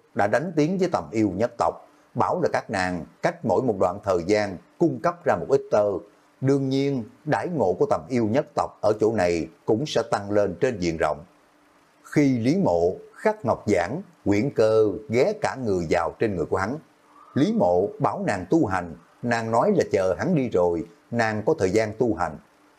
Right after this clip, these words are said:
Lý Mộ cũng phải chỉ đành tùy nàng thôi. Dù sao,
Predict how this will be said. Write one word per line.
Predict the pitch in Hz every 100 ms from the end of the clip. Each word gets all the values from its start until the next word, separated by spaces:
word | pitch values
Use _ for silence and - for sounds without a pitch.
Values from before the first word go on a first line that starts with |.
| _
Lý | 117 147 226
Mộ | 113 90 95 202 -
cũng | 135 143
phải | 180 120
chỉ | 139 110
đành | 113 95 85
tùy | 101 95
nàng | 82 85 73
thôi. | 95 92 - _ _ _ _ _ _
Dù | 123 113
sao, | 92 120 110 107